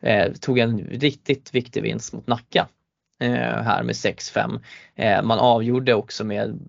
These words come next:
tre, två och en halv minut kvar i den matchen. Och, eh, ja, nej, men vad, vi har ju hyllat Lidingö tidigare och, eh, får ändå fortsätta göra det, tänker jag.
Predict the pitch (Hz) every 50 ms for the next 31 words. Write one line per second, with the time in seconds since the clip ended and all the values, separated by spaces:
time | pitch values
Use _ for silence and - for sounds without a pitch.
0 | - _ _ _ _ - - _ _ _ - - 123 113 110 117 127 131 - -
1 | 120 107 107 110 110 110 117 113 107 101 - - 151 151 143 - 113 151 - 139
2 | 120 110 117 117 117 - - 113 - - - - - - - - - _ _ _
3 | - 139 - - _ _ - - 104 - - - - - - 76 71 71 62 50
4 | 50 50 - - _ _ _ _ - - 127 131 147 208 320 349 - - 135 139
5 | 143 135 135 135 139 139 135 135 131 131 131 135 156 170 _ _ _ _ _ _
6 | _ _ _ _ _ _ _ _ _ _ _ - - - - 131 143 165 160 147
7 | 170 160 143 165 165 - - 165 160 147 147 143 143 139 - 156 143 123 123 120
8 | 131 151 - - - 127 123 - _ _ - - 123 120 117 113 113 113 110 101
9 | - - - - - 180 170 147 120 - - 135 - - - 196 285 302 131 107
10 | - - _ _ _ _ _ _ - 120 113 - -